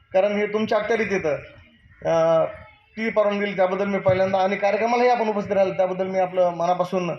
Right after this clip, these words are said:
आभार मानतो. अ, त्याचबरोबर या कार्यक्रमासाठी, अ, या गावचे सरपंच अजय कोमटकर असतील,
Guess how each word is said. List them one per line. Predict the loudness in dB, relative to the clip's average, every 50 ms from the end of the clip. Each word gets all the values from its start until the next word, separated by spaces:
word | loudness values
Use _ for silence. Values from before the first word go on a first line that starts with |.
| -10 -20 -20 _ -2
आभार | 2 2 4 4
मानतो. | 2 2 0 2 2 2 0 0 -4 -14 -20 -20 -20 -20 _ -20 _ -6
अ, | 0 2 2 4 4 4 2 2 0 -4 -4 2
त्याचबरोबर | 2 4 4 4 4 4 4 4 4 4 4 4 2 2 0 -2
या | -2 0
कार्यक्रमासाठी, | 2 2 2 2 2 0 0 0 0 0 -2 0 0 0 0 0 -2 -6 -14 -20 -20 _ _ _ _ -8
अ, | -2 0 2 4 4 4 2 0 -8 -18 -20 _ _ 0
या | 2 2 4
गावचे | 4 4 2 4 0 -2
सरपंच | 0 0 -2 0 0 -2 -2 0 2 4 4 4 2 0 -6 -14 -20 -20 -20 -20 -20 -20 -16 -4 -2
अजय | 0 2 2 0
कोमटकर | 0 2 2 2 4 4
असतील, | 2 2 2 -2 -4 -6